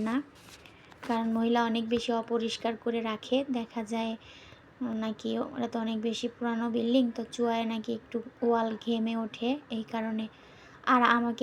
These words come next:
এই কথাটা কখনোই বলে নাই। আমি কিন্তু ওই মহিলার থেকে অনেক বেশি গাছ লাগিয়েছি। কারণ হইছে একটাই, কারণ আমি অনেক সুন্দর মতো পয় পরিষ্কার করে রেখে দিই, যে বৃষ্টি হইলেও শ্যাওলা পড়ে গেলে ঘষে সুন্দর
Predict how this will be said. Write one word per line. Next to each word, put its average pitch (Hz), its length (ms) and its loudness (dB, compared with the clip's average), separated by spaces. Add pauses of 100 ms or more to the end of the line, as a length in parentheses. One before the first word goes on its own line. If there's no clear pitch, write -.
এই 233 120 0
কথাটা 233 300 -2 (120)
কখনোই 240 460 2 (120)
বলে 226 280 0
নাই। 226 120 0 (100)
আমি 220 200 0
কিন্তু 233 260 -2 (580)
ওই 240 100 2 (100)
মহিলার 233 380 2
থেকে 254 180 0 (160)
অনেক 254 220 4 (140)
বেশি 240 260 -2
গাছ 226 140 -2 (140)
লাগিয়েছি। 226 460 -2 (220)
কারণ 247 320 4
হইছে 254 220 4 (120)
একটাই, 233 340 -2 (140)
কারণ 233 220 0 (260)
আমি 240 220 4 (600)
অনেক 269 240 8 (140)
সুন্দর 240 320 2
মতো 233 140 0 (100)
পয় 233 260 4
পরিষ্কার 233 380 0 (100)
করে 240 140 2 (100)
রেখে 226 260 -2
দিই, 240 220 2
যে 247 140 2
বৃষ্টি 233 300 0 (100)
হইলেও 247 360 6 (680)
শ্যাওলা 262 340 8
পড়ে 247 240 6
গেলে 247 160 4 (120)
ঘষে 247 340 2 (140)
সুন্দর 240 340 0